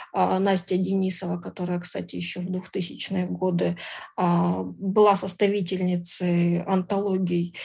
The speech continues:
а, лесбийской поэзии. Да, есть Екатерина Симонова, которую мы тоже знаем с начала двухтысячных годов, с её сборника две тысячи четвёртого года "Быть мальчиком", да. И есть совсем молодые авторки, и Лиза Неклеса здесь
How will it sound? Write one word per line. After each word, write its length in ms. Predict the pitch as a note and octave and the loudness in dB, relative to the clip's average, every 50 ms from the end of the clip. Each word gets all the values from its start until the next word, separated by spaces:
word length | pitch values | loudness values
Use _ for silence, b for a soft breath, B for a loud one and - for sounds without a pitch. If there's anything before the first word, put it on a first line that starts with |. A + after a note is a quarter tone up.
| B B B B B - | B B B B B -4
а, 280 | G#3 F#3 F3 F3 F3 F3+ | 0 2 4 4 4 4
лесбийской 600 | F#3+ G3 F#3+ G3 F#3+ F#3+ G3 F#3 - - - F#3 | 2 0 0 0 0 0 0 -2 -2 -4 -4 -6
поэзии. 640 | F3 - F#3+ F#3+ F#3 F#3+ F#3 F3+ F3+ F#3 F#3+ F3+ F3+ | -4 -4 -2 0 0 0 0 0 -2 -2 -4 -4 -2
Да, 160 | F#3 F#3 F#3+ G3+ | 0 2 2 4
есть 300 | G3+ G3+ G3 F#3 F3+ - | 4 4 4 2 2 -2
Екатерина 560 | G3+ - G3+ F#3 - A3 G#3 G#3 G3+ F#3+ F#3+ F3 | -2 -2 -2 0 2 2 2 4 4 2 2 2
Симонова, 500 | F3 - G3 F#3 F#3 F3 F3 E3+ E3+ F3 | 0 0 0 -2 0 0 0 0 -2 -2
которую 360 | - F3 - F#3 F3 F3+ F3+ | -6 -8 -6 -4 -2 -2 -2
мы 100 | F#3 F3+ | -2 -4
тоже 260 | F3+ G3+ F#3 F3+ E3+ | -4 -6 -4 -4 -4
знаем 420 | E3+ F3 F3+ E3+ E3+ E3+ E3+ E3+ F3 | -4 0 0 2 2 2 2 0 -2
с 120 | - - | -2 -4
начала 420 | F#3+ F#3 F3 - F#3+ F3+ E3+ E3+ E3+ | -4 -4 -2 -4 -4 -4 -2 0 0
двухтысячных 760 | F3 F3 F3 - - F#3+ F3+ F3 F3+ - - - F#3 F3 | 0 0 -2 -4 -4 -2 -2 -2 -2 -6 -6 -4 -2 0
годов, 320 | F3 F3+ F#3 F3+ F3+ F3 F3 | 2 4 4 4 2 2 2
с 220 | - - - - F#3 | 2 2 2 2 2
её 160 | F3+ F#3 F#3 | 2 2 2
сборника 540 | F3 F3 F3 F3+ F3+ F3 F3+ F3 E3+ - F3 | 2 2 2 2 2 2 2 0 2 2 2
две 160 | E3+ F3 F3 | 4 2 2
тысячи 340 | - F#3 E3+ F3 - - F3 | 2 0 -2 -2 -2 -6 -6
четвёртого 580 | - - F3 - G3 F#3 F3 - F3+ F3 F3 | -6 -6 -4 -2 -2 -2 -2 0 2 2 4
года 280 | F3 E3+ F3+ F3 F3 F3+ | 4 4 4 6 6 6
"Быть 240 | F3+ F3 F3+ F3 - | 6 4 4 2 2
мальчиком", 640 | F#3 E3+ E3+ E3 D#3+ - - - - - E3 E3 E3+ | 4 6 6 4 4 0 -4 -6 -6 -6 -2 0 2
да. 240 | F3+ G3 G#3+ - B B B B B B B B B B B B B - - | 2 2 2 0 B B B B B B B B B B B B B -6 -2
И 60 | - C4+ | 2 4
есть 360 | D#4+ E4+ D4+ D4+ E4+ E4 - | 6 6 6 6 6 6 6
совсем 320 | - C4 - - C#4+ C4+ | 4 4 4 4 4 4
молодые 520 | C4+ B3+ B3 B3 A#3 A3+ A3 A3+ A3+ A3 A3 | 4 4 4 2 2 4 4 6 6 6 4
авторки, 560 | A#3 C4+ D#4+ - - - D4+ D4 - - - | 2 0 0 -2 -2 -4 -4 -4 -4 -4 -2
и 320 | A3+ A3 G#3 G3+ - G#3 G#3 | -2 -2 -2 -2 -2 0 2
Лиза 320 | A#3+ D4 D#4+ D4+ D4 D4 | 4 4 4 4 6 4
Неклеса 580 | C#4 C#4 C4+ - B3 C4 C4+ C4 C4 - A#3 A3 | 4 4 2 2 8 8 8 8 8 4 0 -2
здесь 420 | A3 G#3 A3 A#3 A3+ A3+ - B | -2 0 0 0 0 0 -4 B